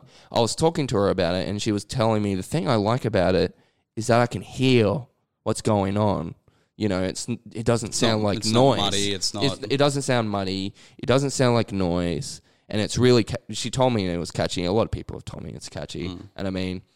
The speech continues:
Speaker 1: I, I find it catchy myself. That, that, that's the thing that you gotta look for in your music. If you gotta know what you're writing, kind of thing. Some people don't. I mean, when I first started writing, I didn't know what I was, you know, trying to strive for. And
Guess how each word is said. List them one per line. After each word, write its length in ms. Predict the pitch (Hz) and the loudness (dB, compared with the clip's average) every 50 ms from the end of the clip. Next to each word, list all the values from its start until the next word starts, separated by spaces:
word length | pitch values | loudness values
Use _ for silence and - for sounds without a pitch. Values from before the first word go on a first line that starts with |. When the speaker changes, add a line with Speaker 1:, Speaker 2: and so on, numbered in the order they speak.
| _ _ _ _ _ _ - | _ _ _ _ _ _ 0
Speaker 1:
I, 280 | 107 101 - 101 107 | 2 4 4 4 4
I 20 | 120 | 2
find 240 | - - 107 104 95 | 2 2 2 2 0
it 80 | 92 | 0
catchy 280 | - 104 95 - - 101 | 0 0 -2 0 -2 -4
myself. 400 | 95 101 92 - 113 104 101 - | -4 -4 -2 0 0 0 0 2
That, 180 | - 117 117 - | 0 0 0 0
that, 200 | - 139 131 - | 0 0 2 2
that's 200 | 123 139 - - | 2 0 2 0
the 60 | 123 | -4
thing 420 | - - 117 113 110 107 98 90 - _ | 0 2 2 2 2 0 -2 -4 -4 _
that 160 | - 107 - | -4 -2 -2
you 60 | 101 110 | -2 0
gotta 160 | 113 107 101 | 0 2 2
look 220 | 104 110 104 - - | 2 2 0 0 -2
for 240 | - 101 101 95 | -2 -2 0 0
in 100 | 95 95 | -2 -4
your 80 | 95 87 | -6 -4
music. 340 | 98 104 104 92 98 87 80 - | -4 -4 -4 -4 -4 -6 -8 -8
If 240 | - 110 - - - _ _ - | -10 -12 -12 -12 -20 _ _ -20
you 140 | 120 127 117 | -20 -20 -10
gotta 340 | 127 160 175 160 120 101 - - | -8 -6 -4 -4 -4 -6 -8 -12
know 480 | - 107 107 110 110 107 104 110 107 107 | -12 -6 -4 0 2 2 4 4 4 4
what 200 | 107 104 - - | 4 0 0 0
you're 140 | 98 95 92 | -2 0 0
writing, 680 | - - 92 90 95 110 127 139 143 147 - - - - - | 2 2 4 4 4 2 2 0 0 -4 -6 -12 -18 -18 -4
kind 180 | - 131 131 135 | -2 0 0 0
of 60 | 139 | 0
thing. 300 | - 139 143 151 165 160 | 0 -2 -2 0 -2 -4
Some 240 | - - 165 165 156 | 0 0 0 0 2
people 260 | 160 151 135 - 110 | 0 -2 -2 -2 -6
don't. 380 | 95 92 98 98 101 110 110 - _ - | -2 -2 0 0 0 -2 -2 -4 _ 0
I 80 | 123 | 0
mean, 180 | 120 120 117 120 | 2 2 0 0
when 100 | 120 120 | 2 2
I 80 | 127 131 | 2 0
first 260 | - - 127 113 - | 2 2 0 0 2
started 220 | - 101 95 90 | 2 2 2 2
writing, 260 | 98 95 90 95 92 95 | 2 2 0 0 -2 -2
I 40 | 98 | -2
didn't 240 | 98 98 90 73 82 | -2 -2 -4 -4 -4
know 180 | 90 87 90 90 | -4 -2 0 0
what 140 | 92 95 90 | 2 2 2
I 60 | 90 | 2
was, 320 | 92 101 95 - - - - _ _ _ _ _ _ _ _ | 2 0 -2 -4 -6 -8 -12 _ _ _ _ _ _ _ _
you 140 | - 101 95 | -10 -8 -8
know, 120 | - 78 | -8 -8
trying 300 | - - - 120 107 107 | -8 -4 -2 0 0 0
to 60 | 101 98 | -2 -4
strive 340 | - - - 107 110 110 | 0 2 4 4 4 4
for. 220 | - - 120 117 117 | 2 2 2 4 4
And 80 | 117 | 2